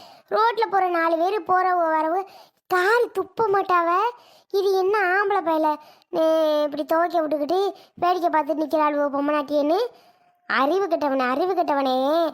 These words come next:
எந்திர்றா முதல்ல. எந்திரிக்கிறியா ரெண்டு போட வாடி. ஏன் அப்பதா, எதுக்கு கௌதம் எழுந்திருக்க சொல்லிட்டு இருக்கியா?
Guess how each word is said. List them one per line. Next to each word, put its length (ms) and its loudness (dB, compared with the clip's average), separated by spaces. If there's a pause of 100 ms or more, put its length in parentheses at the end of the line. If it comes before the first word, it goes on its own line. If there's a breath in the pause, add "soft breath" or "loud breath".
(320 loud breath)
எந்திர்றா 680 2
முதல்ல. 300 -2 (600 loud breath)
எந்திரிக்கிறியா 680 2
ரெண்டு 260 -2
போட 460 0
வாடி. 460 -2 (680)
ஏன் 240 0
அப்பதா, 300 -2 (500)
எதுக்கு 400 -2
கௌதம் 380 0
எழுந்திருக்க 360 -6
சொல்லிட்டு 300 -4
இருக்கியா? 280 -2